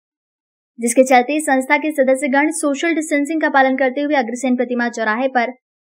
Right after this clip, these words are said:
अपने हाथों में चीन के विरोध की तख्तियां लेकर खड़े रहे, जिसमें "भारत है खुददार, चीन है गद्दार",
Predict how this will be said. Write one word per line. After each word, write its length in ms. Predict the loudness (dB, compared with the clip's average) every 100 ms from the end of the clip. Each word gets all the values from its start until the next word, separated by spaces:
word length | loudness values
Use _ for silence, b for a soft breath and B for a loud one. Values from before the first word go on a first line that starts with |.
| _ _ -6
अपने 220 | 0 2
हाथों 300 | 4 4 2
में 140 | -2 -2
चीन 300 | 0 0 0
के 100 | 0
विरोध 220 | 0 -2
की 140 | -2
तख्तियां 440 | -2 -2 -2 0 0
लेकर 220 | 0 -2
खड़े 260 | 0 0
रहे, 220 | 2 2 0
जिसमें 320 | 0 -2 -2
"भारत 320 | 0 0 0 0
है 80 | -2
खुददार, 520 | -2 -2 0 0 -2 _ _ _ _ -2
चीन 280 | 2 4 4
है 140 | 2
गद्दार", 380 | 0 0 -2